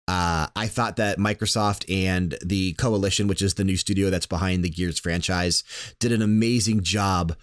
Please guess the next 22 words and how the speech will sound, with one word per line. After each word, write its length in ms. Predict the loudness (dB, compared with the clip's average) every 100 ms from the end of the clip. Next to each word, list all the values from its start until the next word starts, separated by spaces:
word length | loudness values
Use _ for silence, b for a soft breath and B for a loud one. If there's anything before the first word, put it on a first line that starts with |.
| b b
bringing 440 | -4 0 0 0
Gears 340 | 2 2 2 0
back 340 | 0 -2 -2
with 200 | -4 -4
Gears 240 | -4 -4
four, 420 | -2 0 2 2 2
introducing 540 | 0 0 0 0 0
new 120 | 0
characters 640 | -2 -2 -2 0 0 0 0
while 120 | -2
still 200 | -2 -4
keeping 380 | -4 -4 -2 0
Marcus 300 | -2 -4 -2
Phoenix 320 | -2 -2 -4
and 200 | -4 -2
some 140 | 0
of 60 | 0
the 100 | 0
old 240 | 0 0
gang 240 | 0 0 0
in 160 | 0
there, 320 | 0 0 -2